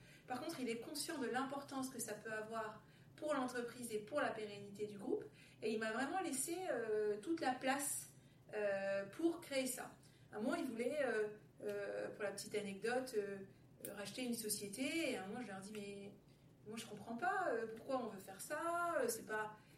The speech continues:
c'est pas dans le spectre de ce qu'on fait aujourd'hui, c'est une diversification, mais pourquoi ? Et puis à un moment, vous savez, si vous n'arrivez pas à m'embarquer moi,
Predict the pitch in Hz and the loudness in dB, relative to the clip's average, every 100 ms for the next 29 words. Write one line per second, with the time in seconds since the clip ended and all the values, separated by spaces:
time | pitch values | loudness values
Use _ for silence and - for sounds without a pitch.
0 | - - 214 208 202 196 - 233 226 - | -16 -10 2 2 2 -2 -2 0 0 -2
1 | 202 196 202 - 202 196 220 - 330 339 | -2 -2 -4 -2 -2 0 0 4 8 8
2 | 349 254 220 202 214 - - 233 233 240 | 8 4 2 0 0 0 -2 -6 -2 0
3 | 240 269 262 214 196 - - 320 349 330 | 0 0 0 0 -2 -6 -6 4 6 6
4 | - 208 226 320 339 262 359 415 240 226 | 2 -2 0 0 0 -2 2 2 2 0
5 | 208 214 294 294 214 208 - 214 208 285 | 0 2 0 0 0 -2 -2 -2 2 2
6 | - | 2